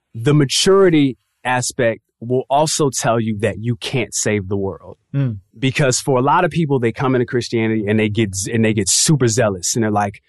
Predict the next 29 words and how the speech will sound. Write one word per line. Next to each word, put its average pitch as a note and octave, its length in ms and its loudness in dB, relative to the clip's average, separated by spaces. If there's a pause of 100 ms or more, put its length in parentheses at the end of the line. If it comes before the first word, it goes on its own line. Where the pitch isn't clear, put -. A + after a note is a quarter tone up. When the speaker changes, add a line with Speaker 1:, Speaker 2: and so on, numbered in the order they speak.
(120)
Speaker 1:
"I'm G#3+ 160 2
saved. G#3 300 2
I A3+ 40 2
wanna C4 160 4
get D4 120 4
everybody D4 300 2
saved. F3 460 -6 (100)
Hey, B3+ 100 -4
you, C4+ 220 -2
hey, A3+ 220 -2
hey, A#3 160 0
you D#3 100 -6
know C3 60 -8
about D3+ 140 -4
Jesus?" A3 200 -6
And F#3+ 100 -4
they F#3+ 80 0
just D#3+ 240 -6
go E3+ 300 0
out E3 340 0
and D3+ 180 -4
then D#3 100 -4
they C#3+ 120 -2
burn C#3+ 460 -2
themselves C3+ 560 -2
out. G2 320 -2
They C3 100 -2
get A2+ 200 -4
rejected. G#3 960 2